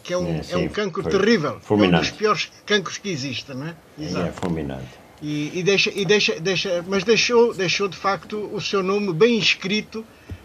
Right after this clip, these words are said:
Speaker 1: né, nos princípios da liberdade e da, da democracia nos Estados Unidos, não é?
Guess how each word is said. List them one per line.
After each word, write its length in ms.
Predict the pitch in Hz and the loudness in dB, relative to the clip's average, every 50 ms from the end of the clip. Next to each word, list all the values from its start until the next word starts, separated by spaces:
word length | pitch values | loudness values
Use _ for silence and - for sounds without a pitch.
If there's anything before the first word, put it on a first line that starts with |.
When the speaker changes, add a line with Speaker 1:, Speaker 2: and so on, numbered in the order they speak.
| - | -10
Speaker 1:
né, 300 | 175 165 180 190 196 196 | -4 -2 -2 -2 -2 -4
nos 280 | 185 180 175 180 160 - | -4 -4 -4 -2 -2 -4
princípios 800 | - - 190 202 196 156 - - - - 220 214 - 202 185 160 | -4 -4 -2 -2 -2 0 -2 -2 -2 -2 -2 -4 -4 -4 -4 -2
da 80 | 175 175 | -2 -2
liberdade 800 | 170 180 160 175 156 143 165 170 180 185 180 185 202 208 202 - - - - - - - - - - | -2 0 -2 -2 0 0 2 2 2 2 0 -2 -4 -4 -4 -8 -16 -20 -20 -20 -20 -20 -20 -14 -10
e 240 | 180 185 185 190 165 | -6 -4 -4 -2 0
da, 380 | 180 180 175 170 175 165 151 | 4 4 4 4 4 2 0
da 140 | 151 170 180 | -2 -2 -2
democracia 640 | 165 190 180 185 165 - 170 147 - - 214 208 190 | -2 -2 -4 -6 -6 -4 -4 -4 -2 -2 -2 -2 -2
nos 100 | 175 151 | -2 -4
Estados 300 | - - 175 175 156 160 | -2 -2 -2 -2 -2 -2
Unidos, 500 | 202 190 160 139 123 104 107 - - - - | -4 -4 -4 -6 -6 -8 -12 -14 -14 -14 -12
não 120 | - 127 | -10 -10
é? 120 | 139 151 | -10 -10